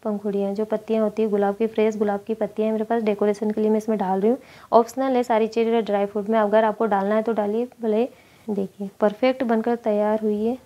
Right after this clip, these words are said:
बिल्कुल होटल जैसी। एक बार बनाकर ज़रूर देखिएगा। अगर आपने इस तरीके से इस लस्सी को बना लिया, तो यकीन मानो, आप बाहर की बजाय हर बार घर पर ही लस्सी पीना चाहोगे।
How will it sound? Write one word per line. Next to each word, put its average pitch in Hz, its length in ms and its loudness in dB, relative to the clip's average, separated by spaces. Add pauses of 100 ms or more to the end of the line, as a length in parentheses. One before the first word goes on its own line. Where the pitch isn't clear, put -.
(220)
बिल्कुल 226 240 -2
होटल 208 360 2
जैसी। 214 280 -2
एक 214 120 -6
बार 226 160 2
बनाकर 202 460 -2
ज़रूर 208 240 -6
देखिएगा। 196 460 -12 (2000)
अगर 269 240 2
आपने 208 420 2
इस 240 240 0
तरीके 226 400 0
से 220 220 -4
इस 240 260 -4
लस्सी 226 280 -2
को 233 140 0
बना 202 300 0
लिया, 190 340 -2 (220)
तो 254 80 -2
यकीन 240 420 0
मानो, 240 420 0 (320)
आप 233 200 -2
बाहर 214 340 0
की 254 180 -6
बजाय 233 500 2
हर 254 220 0
बार 233 240 2
घर 208 220 0
पर 247 200 -2
ही 240 240 0
लस्सी 214 280 -2
पीना 202 280 -2
चाहोगे। 180 500 -4